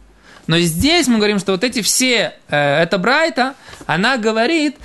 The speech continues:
что всякий раз, когда ты не можешь, так ты не делай эту заповедь. Но если ты можешь, так ты делай. Значит, это что говорит о том, что даже если я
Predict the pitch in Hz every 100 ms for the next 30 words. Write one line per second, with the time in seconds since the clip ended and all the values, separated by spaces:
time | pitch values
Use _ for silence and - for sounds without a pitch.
0 | - - - 190 175 - - 285 320 294
1 | 226 214 254 214 202 233 220 285 403 381
2 | 202 156 175 233 262 349 302 226 185 143
3 | 147 143 143 - 208 151 127 147 214 208
4 | 320 262 151 - 190 170 - 185 185 208
5 | 170 147 143 156 147 160 262 269 214 208
6 | 247 208 143